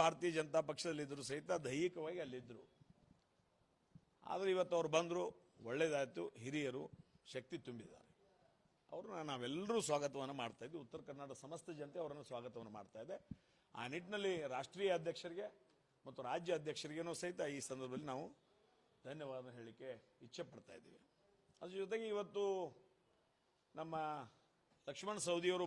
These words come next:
ಬರ್ತಾರನ್ನುವಂಥ ಮಾಹಿತಿ ಐತಿ ಅನ್ನೋದ್ರ ಬಗ್ಗೆ ನೀವು ಚರ್ಚೆ ಮಾಡ್ತಾರೆ. ಆ ನಿಟ್ಟಿನಲ್ಲಿ ಈಗಾಗಲೇ ಚರ್ಚೆಗಳು ಪ್ರಾರಂಭವಾಗಿದ್ದಾವೆ. ರಾಷ್ಟ್ರೀಯ ನಾಯಕ, ರಾಷ್ಟ್ರೀಯ ಮಟ್ಟದಲ್ಲಿ ಚರ್ಚೆ ಪ್ರಾರಂಭ ಆಗ್ಯದ, ರಾಜ್ಯ ಮಟ್ಟದಲ್ಲಿ ಚರ್ಚೆ ಪ್ರಾರಂಭ,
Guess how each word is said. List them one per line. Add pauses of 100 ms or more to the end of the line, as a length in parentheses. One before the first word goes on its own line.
ಬರ್ತಾರನ್ನುವಂಥ (1000)
ಮಾಹಿತಿ
ಐತಿ
ಅನ್ನೋದ್ರ
ಬಗ್ಗೆ
ನೀವು
ಚರ್ಚೆ
ಮಾಡ್ತಾರೆ.
ಆ
ನಿಟ್ಟಿನಲ್ಲಿ (420)
ಈಗಾಗಲೇ (680)
ಚರ್ಚೆಗಳು (640)
ಪ್ರಾರಂಭವಾಗಿದ್ದಾವೆ. (800)
ರಾಷ್ಟ್ರೀಯ (100)
ನಾಯಕ, (300)
ರಾಷ್ಟ್ರೀಯ
ಮಟ್ಟದಲ್ಲಿ (100)
ಚರ್ಚೆ
ಪ್ರಾರಂಭ
ಆಗ್ಯದ, (340)
ರಾಜ್ಯ
ಮಟ್ಟದಲ್ಲಿ
ಚರ್ಚೆ
ಪ್ರಾರಂಭ,